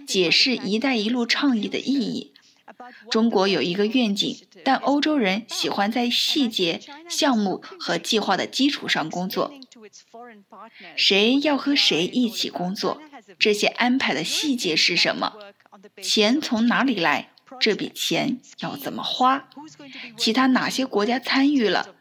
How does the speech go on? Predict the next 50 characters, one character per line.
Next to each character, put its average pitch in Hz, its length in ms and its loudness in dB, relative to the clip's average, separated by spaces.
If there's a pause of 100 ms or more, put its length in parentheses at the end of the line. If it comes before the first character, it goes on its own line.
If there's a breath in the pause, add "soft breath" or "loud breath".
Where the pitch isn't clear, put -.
(160)
涉 214 260 2
及 196 220 -2
哪 196 180 0
些 185 180 -4
风 247 320 0
险？ - 240 -2 (840)
发 220 180 4
展 180 180 0
中 196 200 -2
国 175 180 2
家 294 380 2
是 - 200 4
否 208 240 0
容 190 240 0
易 277 140 4
受 262 180 2
到 220 200 2
债 277 280 0
务 240 140 0
陷 262 320 0
阱 185 180 -2
问 196 200 -2
题 - 120 -6
的 160 100 -2
影 139 220 -4
响？ - 240 -2 (1500 loud breath)
第 196 100 0
三 220 300 2
个， 214 260 2
对 202 220 0
美 180 220 -2
国 208 180 2
来 170 140 2
说， 180 320 -2 (500)
目 285 180 2
前 233 380 2
对 277 160 0
中 285 240 0
国 254 100 0
的 196 120 0
看 240 220 0
法 - 440 -4
占 202 320 2
主 190 180 -4
导 190 160 0
地 - 220 0
位 277 160 2
的 214 80 0
因 190 240 0
素 196 260 -4